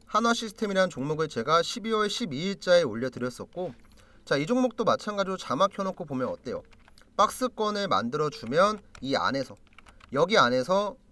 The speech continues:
타점이 나올 겁니다. 그래서 이 자리를 우리가 공략을 해야 됩니다. 실제로 십이월 십이일자에 영상을 찍었었고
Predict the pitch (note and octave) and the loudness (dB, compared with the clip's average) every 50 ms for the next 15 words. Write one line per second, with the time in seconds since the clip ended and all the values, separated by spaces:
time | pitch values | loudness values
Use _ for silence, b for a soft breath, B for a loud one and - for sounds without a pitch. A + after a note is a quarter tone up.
0 | - - - - A3+ - - G#3 G3 G3 F#3+ E3 G#2 D#2 G#2 D3 D3+ - D#3+ D3 | -20 -18 -14 -14 -14 -10 -8 -6 -6 -4 -4 -2 -2 -2 -4 -4 -6 -6 -8 -8
1 | A2+ - - - - _ _ _ - _ _ _ - C#3+ C3 C#3+ C#3+ A2+ A#2+ A#2+ | -8 -12 -14 -20 -20 _ _ _ -20 _ _ _ -6 -6 -2 -2 -2 0 2 4
2 | E3 D#3 D#3 D3+ D#3 B2+ G2+ G#2+ A2 - D#3 F3+ G3 G3+ F#3+ - - - _ - | 4 4 4 2 -2 -2 -4 -4 0 4 6 6 6 6 2 -2 -18 -20 _ -12
3 | - C3 C#3+ D#3+ E3+ E3 D#3 E3+ D#3+ F#3 G3 G3 F3+ - G2+ G2+ A2 G#2+ - C3 | -8 -6 -4 -2 0 0 0 0 0 2 2 0 0 0 -4 -10 -10 -4 2 4
4 | C#3 C3+ - b b b b b b b b b - - - - F#3 F3 - F#3 | 4 2 2 b b b b b b b b b -20 -20 -16 -14 -12 -8 -6 -6
5 | F3 F3+ E3+ - - G#3 G3+ G#3 G3+ G3+ G3 F#3+ - G#3+ F#3 C#3 C#3+ E3 F3 E3 | -4 -4 -6 -6 -8 -8 -4 -2 0 0 0 -2 -4 -8 -8 -6 -6 -6 -6 -2
6 | - F3 E3+ C#3+ G#2 G2+ A2 A2+ D3 D3 D3 C#3+ - - F3 E3 F3 E3 - - | 2 2 4 4 2 -2 -4 -6 -6 -6 -6 -6 -8 -8 -4 -2 -2 -2 -2 -6
7 | - - - D#3 E3 F3+ F#3+ G3 F#3+ F#3+ F#3+ | -10 -10 -10 -8 -8 -6 -6 -6 -6 -8 -12